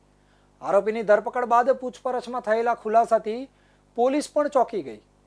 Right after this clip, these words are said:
આ હત્યા ફક્ત લૂંટના ઈરાદે જ નહીં, પરંતુ બ્લેક મેજિકના આધારે કરવામાં આવી હતી. સુરેશ પટેલ, શામળાજી પટેલ, ઉમા પટેલ અને દિલીપ ઠાકોર,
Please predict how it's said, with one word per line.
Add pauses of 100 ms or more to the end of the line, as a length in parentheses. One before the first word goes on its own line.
(320)
આ
હત્યા
ફક્ત
લૂંટના
ઈરાદે
જ
નહીં,
પરંતુ
બ્લેક
મેજિકના
આધારે
કરવામાં
આવી
હતી. (500)
સુરેશ
પટેલ,
શામળાજી
પટેલ, (420)
ઉમા
પટેલ
અને
દિલીપ
ઠાકોર,